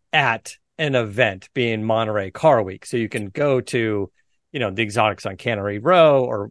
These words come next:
whatever it is now, Broadway, and you can go to the track and you can go to Pebble Beach and you can go to all these events, and the auction is a part of it. Whereas Barrett Jackson does it all under one brand. It's their event, you know,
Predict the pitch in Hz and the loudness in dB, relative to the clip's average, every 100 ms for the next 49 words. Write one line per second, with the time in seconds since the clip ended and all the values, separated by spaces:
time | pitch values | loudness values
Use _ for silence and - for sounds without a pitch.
0 | - 127 117 113 110 104 113 113 107 120 | -8 -4 0 0 0 -2 0 0 0 2
1 | 117 107 110 107 110 - 110 98 101 110 | 0 2 0 0 -2 -4 -6 -6 -8 -8
2 | 113 107 95 101 202 165 135 - 110 101 | -2 -2 -4 -2 2 4 2 -2 -10 -10
3 | 101 95 110 110 107 196 156 131 120 117 | -12 -12 -10 -8 0 2 2 -2 -8 -4
4 | 113 135 131 123 120 110 104 101 135 120 | 2 4 6 4 4 0 -2 2 4 4
5 | 104 113 113 113 113 - 110 98 92 - | 0 -4 0 0 0 -4 -8 -8 -10 0
6 | - 107 104 95 95 _ _ - 143 127 | 2 4 0 -6 -8 _ _ -4 4 4
7 | 107 98 123 107 101 143 135 131 123 110 | 4 0 2 2 0 0 0 -2 -4 -2
8 | 131 117 117 107 110 107 104 101 98 175 | 0 -2 -2 -2 0 2 -2 -4 -6 -6
9 | 196 104 87 113 113 98 87 92 - 113 | -6 -6 -6 -4 -2 -4 -8 -14 -10 -4
10 | 107 92 92 127 101 101 92 - - 95 | -2 -4 -8 -10 -6 -6 -8 -14 -12 -12
11 | 90 | -12